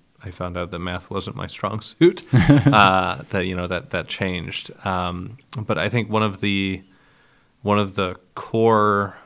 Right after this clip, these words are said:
Speaker 1: things that also helped push that along was, um, the, what, what I was doing in, in Geneva when I was, you know, when I was back, uh, and that was mostly playing outside in the woods and,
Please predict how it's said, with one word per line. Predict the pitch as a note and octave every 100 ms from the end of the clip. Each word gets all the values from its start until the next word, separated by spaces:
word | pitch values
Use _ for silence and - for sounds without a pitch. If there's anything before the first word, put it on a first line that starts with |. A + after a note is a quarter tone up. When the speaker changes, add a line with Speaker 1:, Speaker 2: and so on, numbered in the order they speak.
| _ _ _ _ _
Speaker 1:
things | - - G#2+ G#2 F#2+
that | E2+
also | F#2+ - G2+ -
helped | G2+ F#2+
push | - G2+
that | G#2 F#2
along | F2+ F#2 G2 G2+ G2
was, | F#2 F2+ F2 - F#2
um, | F#2 F2 F2+ G2+ _ _ - - _
the, | A#2 F#2 F2 F2 G1+ G1+ - _ _ _ -
what, | G2 F#2+ - _ _ -
what | G2+
I | G2
was | G2 F#2
doing | G2 F#2+ F#2+ F#2 F#2 _ _ _ _ _ _ _ _ _ _ _
in, | - G2+ G2 F#2 - _ A#3 G#3 - -
in | G#2+ G2
Geneva | F#2 F#2 F#2 F2
when | F2+ F2
I |
was, | F2+ F2+ - -
you | F#3+ E3 - G#2
know, |
when | F2+
I | F2+
was | F2+ -
back, | F2+ F2+ F2+ - _ - - -
uh, | F#2 F2+
and | F#2
that | -
was | F#2+ -
mostly | F#2 F2+ - F#2 F2+ F2+ - -
playing | G2 F#2+
outside | F2 - F2
in | F2
the | G#2+
woods | C3+ D3 C#3 B2+ -
and, | F#2 F2 F2 E2+